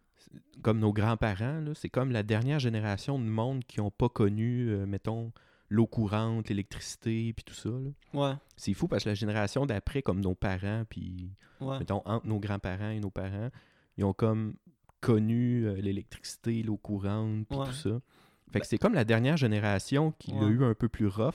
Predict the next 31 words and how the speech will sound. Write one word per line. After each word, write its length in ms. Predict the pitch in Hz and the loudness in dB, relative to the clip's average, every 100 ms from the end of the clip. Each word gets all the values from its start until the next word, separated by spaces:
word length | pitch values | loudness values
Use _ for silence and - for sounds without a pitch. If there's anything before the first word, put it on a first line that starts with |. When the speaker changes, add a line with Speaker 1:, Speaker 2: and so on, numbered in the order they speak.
| - | -2
Speaker 1:
mais 120 | 95 98 | -4 -4
qui 80 | - | -4
s'en 180 | 95 98 | -4 -2
est 60 | |
quand 180 | 101 98 | -4 -4
même 300 | 113 123 117 - _ - 98 | -4 -4 -6 -10 _ -14 -4
vraiment 400 | 104 107 104 101 | 0 0 0 0
bien 160 | 107 | -2
sortie. 440 | 104 92 - - - | -2 -6 -12 -20 -12
Speaker 2:
Ouais. 220 | 147 139 131 143 _ | -8 -8 -8 -14 _
Ben, 160 | - 143 | 0 2
ma 140 | 143 | 2
mère, 360 | 139 180 175 135 - | 2 0 -2 -4 -6
euh, 100 | 120 - | -12 -12
ma 140 | - 127 | -8 -4
mère, 220 | 175 165 | -2 -2
elle, 160 | 156 139 | -4 -4
a... 640 | 131 131 - - - - | -6 -6 -10 -14 -16 -18
ça 140 | - | -10
a 20 | - | -8
été 200 | - 127 | -6 -6
rough 180 | 139 - | -6 -8
quand 180 | - - | -10 -10
même, 220 | 143 143 | -10 -12
de 140 | - - - 214 - | -18 -20 -20 _ -16
son 200 | 127 123 | -12 -12
bord, 260 | 135 - - | -14 -16 -20
là. 60 | 185 _ _ _ _ _ | -20 _ _ _ _ _
Je 60 | - | -6
pense 220 | 156 160 | -4 -2
qu'elle, 440 | 151 139 135 135 | 0 0 0 -6